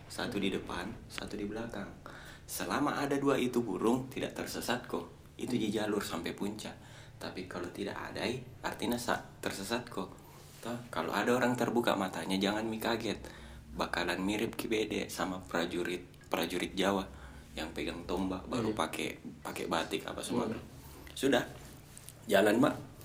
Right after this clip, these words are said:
Speaker 1: Jalan, mulai kak mendaki itu sekitaran jam delapan. Jam delapan pagi, mulai Mbak naik. Naik, eh, jalan, apa semua tuh? Eh,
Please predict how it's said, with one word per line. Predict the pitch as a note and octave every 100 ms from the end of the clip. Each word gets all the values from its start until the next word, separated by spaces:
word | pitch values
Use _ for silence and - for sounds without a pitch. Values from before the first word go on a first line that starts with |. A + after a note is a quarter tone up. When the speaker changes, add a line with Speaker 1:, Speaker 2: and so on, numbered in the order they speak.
| - - -
Speaker 1:
Jalan, | - - G#2+ C3
mulai | G#2+ A#2 B2
kak | -
mendaki | A2 A2+ B2+ - - B2+
itu | -
sekitaran | B2+ G#2+ G2 G2 F#2 F#2 G2+ G#2+
jam | A2+ C#3 C#3+ C#3
delapan. | - A2 A2+ F#2+ - - - - -
Jam | E2+
delapan | F2 F2 F#2
pagi, | F2+ E2+ A2+ B2+ - - - -
mulai | - F2
Mbak | F#2+ G2
naik. | A2 G2 - - - - - - - - -
Naik, | - F3+ - - - - - - - - - - G2
eh, | G2 G2 G2 - - - - -
jalan, | - D#3+ F#2 B2 D#3 - - -
apa | - F#2+
semua | G#2 A2 G#2
tuh? | G#2 C#3 - - - - - - - - - - - - - - - - - - - - - - - -
Eh, | G#3 G3 F#3+ F#3+